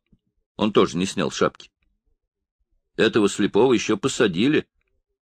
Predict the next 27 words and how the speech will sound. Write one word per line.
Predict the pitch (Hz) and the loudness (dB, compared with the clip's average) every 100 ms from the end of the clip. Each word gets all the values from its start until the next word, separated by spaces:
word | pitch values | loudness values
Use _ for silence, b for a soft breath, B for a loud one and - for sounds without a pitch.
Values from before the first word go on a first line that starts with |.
| _ B B | _ B B
потому | - 98 113 107 | -2 2 2 2
как | 107 - | 0 0
на | - 104 104 | -4 0 0
суде | - 98 107 | 0 0 2
было | 104 104 | 4 2
доказано, | 101 104 143 123 95 78 | 2 2 4 2 0 -4
что | - 95 | 0 0
он | 95 95 | 2 -2
не | - 98 | -2 -2
глухонемой, | 92 101 98 101 104 139 110 | 0 0 2 2 2 4 2
а | 73 | 2
только | 101 101 | -2 -4
слепой. | - 120 101 78 73 - _ _ _ _ - | -2 0 2 0 0 -8 _ _ _ _ -6
И, | 87 | -4
значит, | 90 123 107 - _ - | -2 -2 -4 -16 _ -14
звон | 78 87 98 113 | -8 -2 0 0
колокольчика | 117 127 127 135 131 123 - | 2 2 4 4 2 0 -4
слышал | 139 - 180 143 104 78 - _ _ - | -4 2 2 2 0 -2 -8 _ _ -4
и | 107 | 0
других | 120 127 151 190 | 2 2 0 -2
вводил | 131 123 117 117 | 2 2 4 2
в | 98 | 2
соблазн, | - 101 101 95 80 82 b b | 0 0 2 2 -2 -8 b b
хотя | 98 95 98 87 | 0 2 2 2
дело | 73 95 107 | 2 2 2
происходило | 98 87 71 80 82 90 | 0 -4 -4 -4 -2 -4
ночью. | 73 69 - | -4 -6 -8